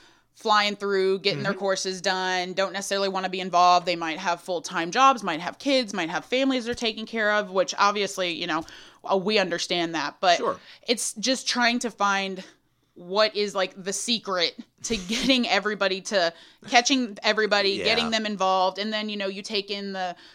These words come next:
Speaker 1: to account that all these different class modalities are happening. You've got face-to-face, you've got hybrid courses. Some are called, we're gonna have some new ones called High Flex. Then there's the onli-, all online. So how do we reach those all online students? How do we reach somebody that's out, you know,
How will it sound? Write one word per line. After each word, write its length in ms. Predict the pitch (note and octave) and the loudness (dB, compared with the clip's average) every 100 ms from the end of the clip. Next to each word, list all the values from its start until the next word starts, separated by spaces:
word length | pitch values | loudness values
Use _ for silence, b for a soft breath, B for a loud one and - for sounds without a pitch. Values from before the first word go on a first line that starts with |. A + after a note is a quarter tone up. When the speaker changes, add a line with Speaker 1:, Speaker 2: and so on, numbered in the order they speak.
| B | B
Speaker 1:
to 140 | A3+ | -4
account 340 | G#3+ A3+ G#3+ G#3 | -2 0 -2 0
that 180 | F#3+ | 0
all 140 | G3+ G#3 | 0 -2
these 160 | G#3+ | -4
different 520 | G3+ G#3+ G#3+ G3+ F3+ - | -8 -6 -4 -4 -4 0
class 280 | A3 G#3+ G#3 | 6 6 6
modalities 560 | G#3 F3+ F3 F#3 F3+ | 2 4 4 4 0
are 100 | F3 | -2
happening. 460 | F3+ E3 F#3 G#3 G#3 | 2 2 2 -4 -6
You've 140 | F3+ | -2
got 200 | E3+ A#2+ | 0 0
face-to-face, 800 | F3+ D#3+ - E3 F4+ F4 G#3+ - | 0 -2 -4 -10 -4 -2 -2 -6
you've 80 | F#3 | -6
got 180 | F#3+ - | -4 -4
hybrid 540 | - A4+ A4+ D#4+ C4+ A3 | -4 -2 0 0 -2 -2
courses. 440 | A3 F#3+ E3+ E3 | -4 -4 -4 -8
Some 220 | - A3 | -4 -2
are 80 | C4+ | -2
called, 300 | C4+ C4+ C4 - - | -2 -4 -4 -10 -8
we're 160 | A3+ | -4
gonna 140 | B3 B3+ | -4 -2
have 180 | C4 | -2
some 140 | - B3+ | -2 -2
new 120 | C4 | -2
ones 140 | C4 | -4
called 180 | C4 C4+ B3 | -6 -10 -4
High 180 | C#4+ C#4+ | -2 -2
Flex. 640 | - F#4 D4 - - - B B B | -4 0 0 -2 -12 -18 B B B
Then 200 | A#3 B3+ | -6 -2
there's 240 | C4+ C#4 | -2 -4
the 100 | A#3+ | -4
onli-, 440 | - D4+ D#4+ G4+ - | 0 2 2 -2 2
all 300 | G3 C4 D#4 | 6 6 6
online. 600 | C#4+ D4+ D#4 F4+ D4+ G#3 | 2 -2 -2 -4 -4 -6
So 160 | - A3 | -6 -6
how 260 | A3 C4 | 0 0
do 100 | D4+ | 0
we 300 | D#4+ C#4 C4 - B B B | -4 -4 -6 -8 B B B
reach 300 | C#4 F4 - | -4 -4 0
those 220 | B3+ A3 | 0 2
all 260 | G#3 G#3 G3+ | 0 0 2
online 460 | G3 F#3 F3+ F3+ | -2 -4 -6 -6
students? 360 | - G3 G3 G#3+ | -10 -10 -10 -2
How 160 | A#3 | 2
do 60 | C4+ | 2
we 160 | B3+ A3 | 0 -6
reach 400 | G3+ C#4+ - - | -6 -6 -4 -2
somebody 380 | A#3 G#3 G3 | -2 -2 -4
that's 220 | F3+ F#3+ F#3+ | -4 -4 2
out, 320 | F#3 F#3 F#3 | 2 2 -2
you 80 | G3 | -6
know, 260 | F#3 F3 | -6 -6